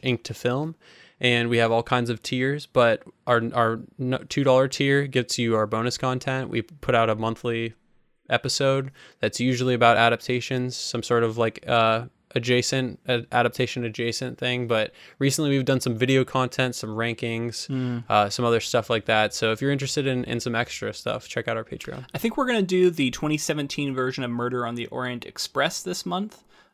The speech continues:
Speaker 2: Um, we haven't recorded it yet, so that is subject to change just in case. <laughs> But, um, that's the plan. Um, and if that sounds interesting to you, go ahead and get on there and you'll see it. Um, I'm, I,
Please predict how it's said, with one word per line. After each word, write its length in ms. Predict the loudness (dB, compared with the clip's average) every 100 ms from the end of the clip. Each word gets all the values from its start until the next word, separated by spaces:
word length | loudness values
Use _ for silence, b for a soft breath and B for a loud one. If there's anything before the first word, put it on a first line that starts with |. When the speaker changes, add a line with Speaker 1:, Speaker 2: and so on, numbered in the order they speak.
| -4
Speaker 2:
Um, 400 | 0 0 -2 -4
we 80 | -4
haven't 140 | -4 -4
recorded 420 | -4 -2 -2 -2
it 60 |
yet, 380 | -2 0 -2 -4
so 180 | -8 -6
that 200 | -4 -6 -8
is 160 | -10
subject 300 | -8 -8 -10
to 80 | -10
change 340 | -4 -2 -2
just 220 | -6 -8 -8
in 80 |
case. 240 | -4 -2 -2
<laughs> 60 | 0
But, 240 | 2 6
um, 240 | 8 6 4
that's 240 | 4 4 4
the 80 | 0
plan. 440 | 4 4 2 -2 B B B
Um, 240 | 2 4 4
and 60 | 4
if 60 |
that 160 | 4 4
sounds 180 | 0 -2
interesting 400 | -4 -6 -6 -4
to 120 | -2
you, 240 | 0 0
go 140 | 2 2
ahead 140 | 4
and 80 | 2
get 160 | 0 2
on 200 | 0 0
there 160 | -2
and 100 | -4
you'll 100 | -4
see 260 | -4 -2 0
it. 140 | 0
Um, 220 | 0 -2
I'm, 140 | -2 -4
I, 180 | -2 0